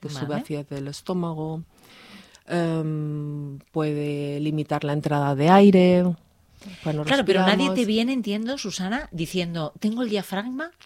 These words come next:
Speaker 2: que se me ha paralizado". Claro, ese <laughs> síntoma supongo que nadie viene con él. O sea, eso es algo que tú detectas
Speaker 1: Claro.
Speaker 2: cuando alguien te viene, pues, por ejemplo, yo qué sé, pues tengo unas digestiones malísimas, ¿no?
Speaker 1: Por ejemplo.
Speaker 2: Y no sé por qué ni por qué no. Entonces,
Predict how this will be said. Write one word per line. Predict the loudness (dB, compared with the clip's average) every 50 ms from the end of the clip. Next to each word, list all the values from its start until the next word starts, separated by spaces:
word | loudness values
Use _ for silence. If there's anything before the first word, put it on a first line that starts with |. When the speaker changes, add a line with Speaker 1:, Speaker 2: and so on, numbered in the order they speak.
| _ _ _ _ -8
Speaker 2:
que | -8
se | -4 -2 -2
me | 0 -2
ha | -2
paralizado". | -2 -2 -4 -4 -4 -6 -6 -8 -10 -12 -12 -12 -12 -4 -2
Claro, | 0 0 2 0 0
ese | 0 2 0
<laughs> | 2 4 4 4 6 8
síntoma | 6 10 10 10 8
supongo | 8 2 0 0 4 4 4 4
que | 4 0
nadie | 0 0 -2 -2 -2 -2
viene | -2 -2 -2 -2 -2 -4
con | -4 -4 0 2
él. | 2 2 0 -2 -6 -12 -16 -14 -4
O | 0
sea, | 2 2
eso | 2 2 -2
es | 0 0
algo | 0 0 0 -2 0
que | 0 -2
tú | 0 2 2 2 2 0 -6 -12 -10
detectas | -8 -6 -6 -6 0 2 0 0 2 0 -2 -2 -2 -2 -6 -12 -12 -12 -8
Speaker 1:
Claro. | -8 -8 -8 -8 -10 -10 -10 -14 _ _
Speaker 2:
cuando | -2 -2 0 0 0 0 0
alguien | 0 0 0 0 0 -2 -2
te | -2 -2
viene, | -2 0 0 0 0 0 -2
pues, | -4 -6 -8
por | -8 -10 -10
ejemplo, | -8 -8 -8 -6 -6
yo | -6 -6 -6 -10
qué | -12 -16
sé, | -14 -14 -14 -14 -16 -16 -18 -18 -12 -8
pues | -8 -6 -2
tengo | 0 0 0 2 2 2 2 2 2 2 2 2 0 0 0
unas | -2 -2 -2 -2 -2 -2
digestiones | -2 -4 -4 -4 -4 -2 0 0 0 0 -4 -8 -10 -10
malísimas, | -8 -6 -6 -4 -4 -6 -6 -6 -8 -10 -10 -12 -14 -16 -18 -14 -6
¿no? | -6 -6
Speaker 1:
Por | -6 -6
ejemplo. | -8 -12 -14 -12 -14 -16 -16 -16 -18 -10
Speaker 2:
Y | -6 -4 -2
no | 0 2 2 2 2
sé | 2 0 0 0 0 0 -2 -4 _
por | -4 -4 -4 -4 -4
qué | -4 -2 -2 -2 -2 -2 -4 -4
ni | -2 -4 -2
por | -4 -6
qué | -6 -6 -6
no. | -6 -6
Entonces, | -6 -8 -8 -12 -14 -14